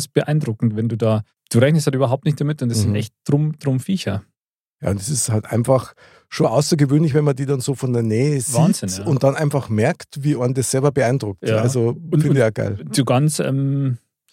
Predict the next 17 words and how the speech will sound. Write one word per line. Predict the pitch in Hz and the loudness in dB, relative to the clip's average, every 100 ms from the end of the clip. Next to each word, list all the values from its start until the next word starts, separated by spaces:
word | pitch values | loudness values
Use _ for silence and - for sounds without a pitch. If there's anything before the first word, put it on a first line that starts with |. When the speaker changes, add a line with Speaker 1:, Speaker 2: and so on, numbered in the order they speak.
| _ _ | _ _
Speaker 1:
gemächlich | - 113 117 151 160 160 | 2 4 2 0 0 -2
sind | - 139 | -4 -4
sie | 143 | -4
so | 139 | -4
übers | 135 127 123 - - - - | -2 -2 -2 -4 -8 -10 -12
Feld | 131 - 135 165 - | -2 2 2 0 -2
gestackst | 156 - 139 151 - | -2 0 -2 -4 -2
und | 131 120 | -2 2
haben | 123 | 2
halt | 120 123 - _ - - _ - | 2 -2 -6 _ -20 -20 _ -6
wahrscheinlich | 104 107 113 110 | 0 2 4 2
irgendwas | 107 113 113 | 2 0 -2
zum | - 107 | -2 -2
Fressen | 135 143 104 | 0 0 -2
oder | 92 | -4
so | 98 | -8
gesagt. | 98 113 95 | -8 -6 -8